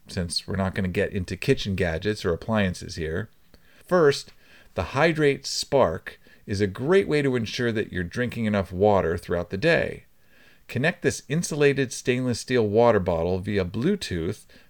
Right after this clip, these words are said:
to the hydration tracker app on your phone, and it tells you how much you should be drinking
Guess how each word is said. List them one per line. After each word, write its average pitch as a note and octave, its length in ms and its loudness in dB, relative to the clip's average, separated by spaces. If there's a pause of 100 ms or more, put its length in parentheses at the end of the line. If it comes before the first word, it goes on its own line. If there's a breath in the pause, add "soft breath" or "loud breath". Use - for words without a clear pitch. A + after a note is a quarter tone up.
to A#2 120 -6
the G2+ 120 0
hydration G#2 760 0
tracker C#3 560 0
app F#2 380 -2
on G2 180 -4
your F2+ 120 -4
phone, G2+ 560 -2 (440 soft breath)
and A#2+ 120 0
it A#2 100 -4
tells D#3+ 240 2
you A#2+ 100 -2
how E3+ 160 -4
much F3+ 280 -4
you A2 100 -2
should C4+ 320 -4
be G2+ 140 -4
drinking F2 560 -4